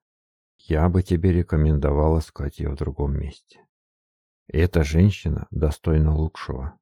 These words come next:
Для того, чтобы стать ее официальным покровителем, у тебя, я думаю, не хватит средств. Ты еще все-таки не министр. Жениться ты вряд ли рискнешь. А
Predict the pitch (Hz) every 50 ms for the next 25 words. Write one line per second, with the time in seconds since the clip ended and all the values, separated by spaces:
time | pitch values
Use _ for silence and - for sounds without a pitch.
0 | _ _ _ _ _ _ _ _ _ _ _ _ _ _ _ _ _ - 87 82
1 | 80 - 85 85 87 87 - - - 87 80 85 82 - - 92 85 - - 87
2 | 82 80 - - 80 - - 92 87 87 82 80 78 76 - 80 - - 82 80
3 | 78 87 101 101 - - 87 78 73 - - _ _ _ _ _ 87 - - -
4 | 69 69 85 87 92 92 85 76 76 73 69 71 69 - - - - 80 80 -
5 | - - 76 73 73 - - - - - - 78 73 67 - - _ _ _ _
6 | _ _ _ _ _ _ _ _ _ _ _ _ _ _ _ _ - 90 80 -
7 | - 87 78 - - - 76 78 - 82 - - 82 78 78 78 76 76 73 71
8 | 71 71 - - - - - - _ _ _ _ _ _ _ _ _ _ _ _
9 | _ _ _ _ _ _ 85 87 85 78 80 98 113 - - - 76 - - 71
10 | 76 76 78 82 82 82 - 87 82 80 80 78 - - - 80 76 76 - -
11 | - _ - 71 71 73 73 - 101